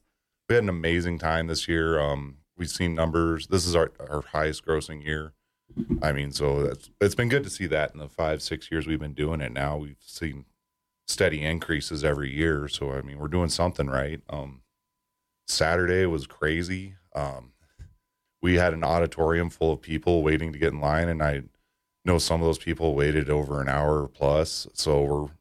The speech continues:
that's one of our things for next year is we're gonna figure out a better system for running it so people don't have to sit those long waits. So, but looking forward to next year and some fresh ideas, and we'll keep, you, they, people keep coming, we'll keep making them scream.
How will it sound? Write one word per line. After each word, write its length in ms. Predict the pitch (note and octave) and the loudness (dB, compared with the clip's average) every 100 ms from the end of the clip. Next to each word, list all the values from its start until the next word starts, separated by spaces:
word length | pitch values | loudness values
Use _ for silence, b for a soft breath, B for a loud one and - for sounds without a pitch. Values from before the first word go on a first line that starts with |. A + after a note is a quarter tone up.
| - | -2
that's 140 | F#2 - | -2 2
one 140 | E2+ | 2
of 80 | D#2+ | 2
our 140 | D2+ C#2+ | 2 0
things 280 | E2 D2 | -2 -6
for 80 | - | -6
next 320 | C#2 C2+ - | -4 -4 -4
year 80 | D2 | -4
is 80 | C#2 | -4
we're 80 | C#2+ | -4
gonna 140 | C#2 | -8
figure 320 | A#1+ D2+ C2+ | -4 -4 0
out 120 | C2 C2+ | 0 0
a 20 | |
better 280 | C2 C#2 C2 | 0 2 2
system 440 | - C#2+ - C2 C2+ | 0 -2 -2 -6 -12
for 140 | C2 | -8
running 300 | B1+ C2 C2+ | -4 -2 -4
it 140 | C2 | -6
so 120 | - D2 | -6 -8
people 420 | - C#2+ C2 B1+ _ | -4 -2 -2 -4 _
don't 140 | A#1 C2+ | -6 -2
have 160 | A#1+ | -2
to 80 | - | -2
sit 280 | - D2 - | -2 -2 -4
those 220 | C2 C2 | -8 -6
long 280 | C2+ C2 B1+ | 0 0 -2
waits. 520 | C2+ C2+ C2+ - - - b b b b b _ | -2 -2 -2 -6 -10 -10 b b b b b _
So, 340 | - - - - | -2 0 0 -2
but 280 | - C2+ C2 - _ _ _ _ _ _ _ - | 2 4 2 -4 _ _ _ _ _ _ _ 0
looking 180 | F#2+ F#2 | 0 4
forward 200 | G2+ G2 | 4 4
to 40 | |
next 340 | E2 F2 F2+ - | 2 0 0 -2
year 200 | G#2+ G#2+ | 0 0
and 120 | G2 | -2
some 300 | - C#2+ C2+ - | -6 -12 -12 0
fresh 220 | F2 E2+ | 0 2
ideas, 500 | F2 D#2 D#2 F#2 F#2+ | 2 2 2 2 0
and 260 | D#2 B1 A#1+ _ _ _ _ _ _ - | -4 -14 -20 _ _ _ _ _ _ -20
we'll 80 | |
keep, 180 | C#2+ - _ | -20 -20 _
you, 100 | D2+ D2 _ | -20 -20 _
they, 140 | E2+ E2+ - | 0 0 -2
people 200 | - F#2 | -4 -2
keep 220 | F2+ G2+ G2+ | 0 0 0
coming, 320 | F2 G2 F#2 | 0 0 -2
we'll 100 | D#2+ | -4
keep 300 | - G2 - | -4 -6 -6
making 220 | E2+ E2 | -12 -10
them 100 | E2 | -14
scream. 440 | - G2 G2+ D#2 | -6 -2 0 -2